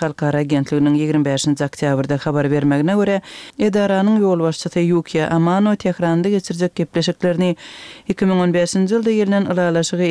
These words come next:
Iranyň durmuşa geçirişiniň Atom Energiýasy boýunça Halkara Agentligi tarapyndan barlanmagyna we gözegçiligine gönükdirer. Şu aýda Birleşen Ştatlaryň prezidenti Donald Trump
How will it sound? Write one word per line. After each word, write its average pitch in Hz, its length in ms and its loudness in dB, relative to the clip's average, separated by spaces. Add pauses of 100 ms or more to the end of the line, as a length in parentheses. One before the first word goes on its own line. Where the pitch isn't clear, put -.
(100)
Iranyň 156 380 2
durmuşa 160 400 0
geçirişiniň 170 840 0
Atom 175 320 0
Energiýasy 175 480 0
boýunça 165 320 0
Halkara 160 420 0
Agentligi 151 440 0
tarapyndan 151 560 0
barlanmagyna 143 760 0
we 175 160 2 (400)
gözegçiligine 165 680 0
gönükdirer. 165 680 0 (220)
Şu - 200 -6
aýda 220 240 2
Birleşen 185 380 0
Ştatlaryň 160 520 0
prezidenti 147 640 0
Donald 147 300 2
Trump 214 320 -2